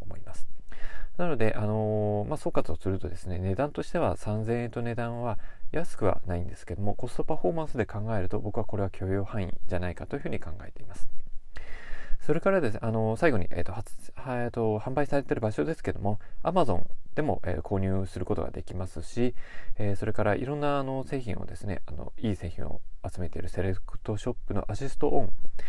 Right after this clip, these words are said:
こちらの、まあ、オンラインストアなんかでも購入することができるので、えー、そのあたりから、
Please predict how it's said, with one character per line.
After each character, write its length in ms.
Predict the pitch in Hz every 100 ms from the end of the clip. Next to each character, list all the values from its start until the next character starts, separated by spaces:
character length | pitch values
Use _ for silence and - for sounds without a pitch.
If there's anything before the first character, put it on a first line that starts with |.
| - - -
こ 120 | - 131
ち 160 | 151
ら 120 | 147
の、 160 | 151 165
ま 140 | 139
あ、 20 | 113
オ 160 | 113
ン 40 | 113
ラ 100 | 113
イ 80 |
ン 60 | 113
ス 60 | -
ト 140 | 139
ア 60 | 95
な 80 |
ん 40 | 90
か 120 | -
で 60 | 143
も 80 |
購 180 | 120 98
入 160 | 92 92
す 120 | -
る 60 | -
こ 100 | -
と 80 | 127
が 80 | 87
で 140 | -
き 180 | - -
る 160 | -
の 140 | - 104
で、 220 | 131 123 - - - -
え 160 | 101 92
ー、 40 |
そ 160 | 90 98
の 380 | 95 95 95 -
あ 100 | 135
た 100 | -
り 80 | -
か 140 | -
ら、 100 | -